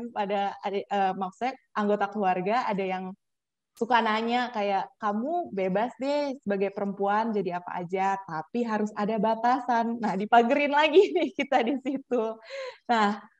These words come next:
eh, ini menjadi norma tradisional yang, eh, pemikiran yang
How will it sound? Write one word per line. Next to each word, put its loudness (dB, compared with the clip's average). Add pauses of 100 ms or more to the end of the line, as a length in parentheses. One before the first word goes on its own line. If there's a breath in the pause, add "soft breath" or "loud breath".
(120)
eh, 8 (300)
ini 2
menjadi 2
norma -2
tradisional -2
yang, -4
eh, -2
pemikiran 0
yang -4